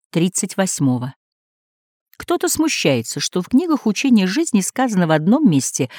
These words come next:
о полезности сна, а в другом — о вреде сонливости. Конечно, эти понятия весьма различны. Здоровый сон в пределах от шести до восьми часов в городе не только полезен, но совершенно необходим,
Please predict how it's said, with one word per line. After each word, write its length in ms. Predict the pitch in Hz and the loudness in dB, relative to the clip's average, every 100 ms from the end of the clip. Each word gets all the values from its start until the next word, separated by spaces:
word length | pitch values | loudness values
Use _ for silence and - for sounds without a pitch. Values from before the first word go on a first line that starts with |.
| - - | -20 -6
о 100 | 320 | 0
полезности 720 | 185 143 135 120 156 - - | 2 2 0 0 -4 -4 -6
сна, 340 | - 247 285 277 - - _ | 0 2 2 -2 -20 -20 _
а 140 | - | -2
в 40 | 156 | 0
другом — 460 | 147 131 131 143 - | 0 2 2 2 0
о 240 | 190 202 190 - _ _ _ _ | -2 -2 -4 -18 _ _ _ _
вреде 500 | 156 175 196 135 151 | 0 2 2 2 0
сонливости. 880 | 147 202 226 240 190 113 - 127 120 _ _ _ _ _ _ _ _ | 0 2 2 2 -2 -6 -8 -10 -10 _ _ _ _ _ _ _ _
Конечно, 460 | 302 320 381 - | -2 -2 -2 -2
эти 160 | 139 - | -2 -2
понятия 480 | 123 131 127 - 135 | 0 2 2 0 -4
весьма 340 | 131 - 220 | -4 -2 -2
различны. 640 | 185 117 113 113 - 127 - _ _ _ _ _ - - | -2 -6 -6 -6 -8 -10 -12 _ _ _ _ _ -20 -2
Здоровый 520 | 185 190 254 415 302 | 2 4 4 4 0
сон 240 | - 262 | 2 4
в 40 | 254 | 4
пределах 480 | 180 156 202 208 - | 2 2 2 2 0
от 100 | 143 | -2
шести 360 | 151 139 - | -2 -2 -2
до 120 | 208 | 0
восьми 360 | 139 135 - 131 | 0 0 0 -2
часов 440 | - 117 - 175 _ _ _ | -2 -6 -4 -4 _ _ _
в 160 | 127 | -8
городе 540 | 117 113 110 117 165 - _ _ _ _ - | -4 -4 -4 -4 -4 -6 _ _ _ _ 4
не 140 | 190 | 4
только 300 | 165 151 - | 4 0 0
полезен, 540 | 135 135 110 117 165 202 | -4 -4 -4 -4 0 0
но 80 | |
совершенно 580 | 196 147 127 - 120 123 | 2 -2 -4 -4 -2 0
необходим, 680 | 143 165 - 185 190 247 | 0 -2 -2 0 2 2